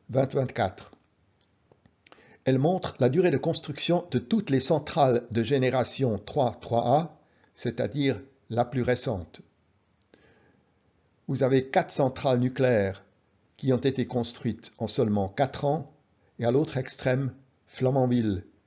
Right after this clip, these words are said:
quatorze ans, et Oikiluoto en Finlande, dix-sept ans. En moyenne, ces trente-six centrales ont été construites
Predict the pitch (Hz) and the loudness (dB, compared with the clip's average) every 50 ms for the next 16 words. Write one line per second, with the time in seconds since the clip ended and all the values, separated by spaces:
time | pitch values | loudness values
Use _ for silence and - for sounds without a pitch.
0 | _ _ - 123 - - 131 117 110 117 127 127 123 123 - - _ _ _ _ | _ _ -4 -4 -2 -2 -4 -2 -2 0 0 0 0 -2 -6 -12 _ _ _ _
1 | _ _ _ _ 120 120 120 117 - - 123 127 123 123 - - 143 127 123 - | _ _ _ _ 0 0 0 0 0 0 2 2 2 0 -4 -6 -6 -6 -4 -4
2 | 107 113 120 120 120 120 - 131 127 - - - - _ _ _ _ _ _ _ | -2 0 0 0 0 0 0 0 0 0 -2 -6 -16 _ _ _ _ _ _ _
3 | _ - 120 107 107 101 101 101 - - _ _ - - - - 131 127 123 120 | _ -4 -2 0 0 0 -2 -4 -8 -16 _ _ -20 -12 -4 0 2 4 4 4
4 | 110 107 113 120 117 101 - - _ _ _ - 143 135 - - 117 - - 92 | 4 4 2 0 -2 -4 -8 -14 _ _ _ -6 -6 -4 -2 -2 -4 -4 -6 -10
5 | 85 90 - _ _ _ _ _ _ _ _ _ _ _ _ _ _ _ _ _ | -10 -12 -14 _ _ _ _ _ _ _ _ _ _ _ _ _ _ _ _ _
6 | _ _ _ _ _ _ _ _ _ _ _ _ - 120 120 120 120 123 165 214 | _ _ _ _ _ _ _ _ _ _ _ _ -2 0 0 2 4 4 4 4
7 | 190 165 147 120 107 98 90 90 98 - - _ _ _ _ _ _ _ - - | 4 4 4 2 2 2 -2 -4 -8 -12 -16 _ _ _ _ _ _ _ -10 -4
8 | - 131 123 120 - - 170 160 165 - - 151 - - 147 139 135 139 - 139 | -2 0 0 -2 -2 -2 -2 -2 -2 -4 -4 -4 -4 -2 -2 -2 -2 -4 -2 -2
9 | 131 127 135 135 131 135 - _ _ _ _ _ _ - 123 120 - 135 127 127 | 0 0 0 -2 -4 -8 -14 _ _ _ _ _ _ -4 -2 -2 -2 -2 -2 -2
10 | 123 117 - 117 110 107 - - - 120 113 113 - - - | -2 -4 -2 -4 -6 -6 -8 -6 -6 -6 -6 -6 -10 -20 -20